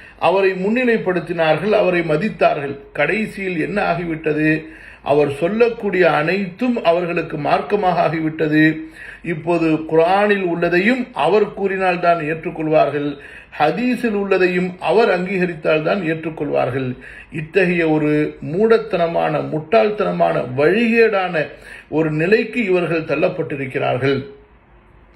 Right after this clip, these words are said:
சமீபமாக, ஒரு சில நாட்களுக்கு முன்னால், ஒரு மனிதன் போதையுடைய நிலையிலே, ஒ-, போதை ஏறிவிடுமே ஆனால் அவன் போ-, அதாவது மதுபானம் அருந்துவிட்டால் அவனுடைய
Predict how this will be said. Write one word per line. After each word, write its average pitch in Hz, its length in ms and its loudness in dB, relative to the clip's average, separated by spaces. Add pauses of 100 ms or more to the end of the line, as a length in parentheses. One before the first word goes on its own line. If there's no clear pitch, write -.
(480)
சமீபமாக, 156 840 2
ஒரு 151 180 2
சில 143 200 0
நாட்களுக்கு 156 580 0
முன்னால், 160 500 0 (420)
ஒரு 156 180 2
மனிதன் 175 540 2 (140)
போதையுடைய 185 640 4
நிலையிலே, 165 600 0 (240)
ஒ-, 143 200 -6
போதை 202 420 4
ஏறிவிடுமே 156 480 0
ஆனால் 147 240 2
அவன் 147 280 0
போ-, 165 100 -2
அதாவது 160 580 2 (160)
மதுபானம் 196 580 2
அருந்துவிட்டால் 175 760 0
அவனுடைய 160 680 2